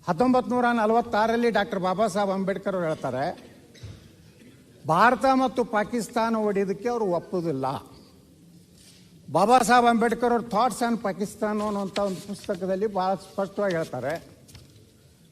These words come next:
"ನನ್ನ ಆತ್ಮ ಯಾವಾಗಲೂ ಭಾರತವನ್ನ ಒಡೆಯುವಂಥ ವಿಚಾರಕ್ಕೆ ನಾನು ವಿರೋಧಿಯಾಗಿದ್ದೇನೆ."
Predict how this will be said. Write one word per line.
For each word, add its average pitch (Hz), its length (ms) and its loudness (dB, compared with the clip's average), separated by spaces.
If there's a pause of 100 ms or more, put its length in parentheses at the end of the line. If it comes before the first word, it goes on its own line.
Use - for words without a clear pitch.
(140)
"ನನ್ನ 233 300 4
ಆತ್ಮ 247 420 4 (160)
ಯಾವಾಗಲೂ 226 680 6
ಭಾರತವನ್ನ 202 800 0 (100)
ಒಡೆಯುವಂಥ 202 680 0 (2250)
ವಿಚಾರಕ್ಕೆ 254 720 4
ನಾನು 233 260 0
ವಿರೋಧಿಯಾಗಿದ್ದೇನೆ." 202 1080 2